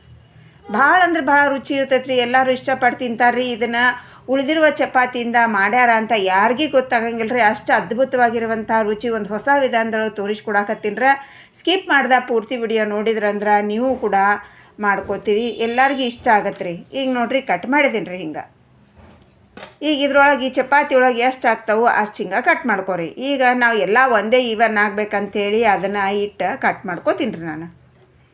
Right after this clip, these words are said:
ನೀವು ಹಂಗ ಕೂಡ ಮಾಡ್ಕೋಬಹುದು.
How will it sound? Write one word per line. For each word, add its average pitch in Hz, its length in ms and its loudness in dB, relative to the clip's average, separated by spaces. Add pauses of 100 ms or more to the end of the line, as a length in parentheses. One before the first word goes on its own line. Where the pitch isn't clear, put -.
(1400)
ನೀವು 214 140 -2
ಹಂಗ 196 260 -2
ಕೂಡ 233 240 -2
ಮಾಡ್ಕೋಬಹುದು. 302 880 0